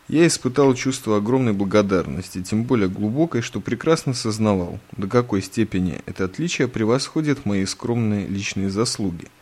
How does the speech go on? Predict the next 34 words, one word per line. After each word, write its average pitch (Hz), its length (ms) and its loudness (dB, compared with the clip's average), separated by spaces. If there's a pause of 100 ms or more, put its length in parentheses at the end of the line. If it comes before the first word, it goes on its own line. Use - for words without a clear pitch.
Любой 113 260 4
человек, 143 460 4
особенно 110 400 0
художник, 95 500 0
стремится 135 480 0
к 135 80 -12
признанию. 98 640 2 (280)
Я, 107 140 8
разумеется, 120 540 6
тоже. 92 340 -2 (200)
Но 107 120 4
узнав 151 300 4
о 165 40 2
вашем 147 300 2
решении, 147 500 4
я 120 140 4
невольно 139 460 4
сравнил 143 520 4
его 131 380 2
с-, - 220 -2
значимость 120 840 0
с - 140 -6
тем, 185 380 2 (160)
что - 180 -8
представляю 135 560 2
собой 156 280 0
на 151 120 4
самом 107 400 2
деле. 90 320 -4 (320)
Какой 170 280 4
человек, 107 500 6
еще 101 200 0
довольно 104 360 4
молодой, 101 560 2